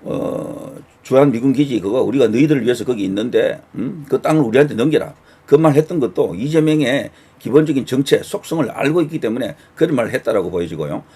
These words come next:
니-, 니들 나라가 지금 중국으로 자꾸 빨려 들어가잖아. 우리가 거기서 우리 땅으로 만들어 놓으면 확실히 너희 땅을 우리가 지켜준다. 넘겨. 이런 말도 되고요. 저는 개인적으로 그 제안에 대해서 저는 바-, 반박하고 싶지 않습니다. 나쁘지 않다라고 봐요, 저는.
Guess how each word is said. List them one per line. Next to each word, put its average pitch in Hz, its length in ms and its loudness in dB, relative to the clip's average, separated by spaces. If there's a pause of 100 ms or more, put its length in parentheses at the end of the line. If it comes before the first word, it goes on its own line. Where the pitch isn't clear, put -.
(200)
니-, 107 260 -8
니들 165 240 4
나라가 139 260 6
지금 127 180 -2
중국으로 143 420 0
자꾸 - 200 -6
빨려 151 240 -2
들어가잖아. 120 480 -2 (380)
우리가 160 260 6
거기서 135 360 4
우리 127 200 2
땅으로 170 240 0
만들어 131 260 2
놓으면 123 380 0 (140)
확실히 151 560 -4
너희 151 180 0
땅을 143 200 0
우리가 120 200 0
지켜준다. 127 540 -6 (260)
넘겨. - 380 4 (220)
이런 151 240 2
말도 120 200 0
되고요. 107 420 -2 (400)
저는 214 200 6
개인적으로 180 440 4
그 170 300 4
제안에 190 320 4
대해서 127 260 0
저는 139 220 -2
바-, - 140 -14 (180)
반박하고 147 460 2
싶지 147 220 -10
않습니다. 82 420 -10 (220)
나쁘지 170 340 2
않다라고 165 360 4
봐요, 82 200 -4
저는. 73 200 -12